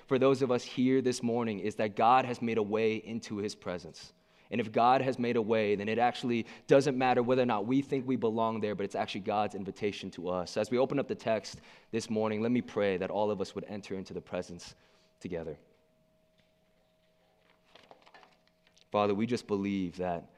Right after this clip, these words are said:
the presence you offer us is not contingent on our ability,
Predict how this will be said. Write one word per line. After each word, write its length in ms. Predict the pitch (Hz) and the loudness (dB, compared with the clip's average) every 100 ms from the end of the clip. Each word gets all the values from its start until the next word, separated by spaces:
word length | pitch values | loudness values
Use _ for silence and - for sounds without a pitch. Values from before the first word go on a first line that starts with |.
| - _ | -20 _
the 80 | - | -6
presence 480 | - 107 104 104 - | -2 -2 -2 -6 -6
you 160 | 98 | -2
offer 400 | 92 92 - 95 | 0 0 0 -2
us 320 | 90 85 - - | -2 -4 -8 -10
is 380 | 95 87 - | -8 -8 -8
not 200 | 101 98 | -4 -4
contingent 540 | - 98 - 104 101 95 | -6 -12 -8 -6 -4 -6
on 200 | 87 90 | -6 -4
our 320 | 90 92 90 - | -2 0 -2 -4
ability, 720 | 92 101 101 107 117 113 | -6 -2 0 2 2 -2